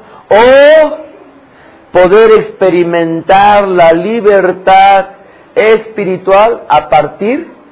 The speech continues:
de ejercitar ese regalo que el Eterno a cada uno de sus hijos le quiere dar? ¿Lo quieren, amados?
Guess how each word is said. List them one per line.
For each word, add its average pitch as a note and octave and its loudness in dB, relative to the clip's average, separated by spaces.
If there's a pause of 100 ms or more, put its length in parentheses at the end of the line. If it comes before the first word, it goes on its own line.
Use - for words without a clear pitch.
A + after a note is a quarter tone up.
(580)
de C#3 -2
ejercitar G3 -2 (120)
ese F#3 0
regalo G3 0 (380)
que C#3+ -2
el C#3+ -2
Eterno F3 -2
a C3 -6
cada E3 2
uno F3 -2
de D3+ 0
sus B2+ -14
hijos G3 -4 (280)
le C3 -4
quiere D3 -4 (380)
dar? - -16 (960)
¿Lo C3 -6
quieren, F#3+ -2
amados? G3 -6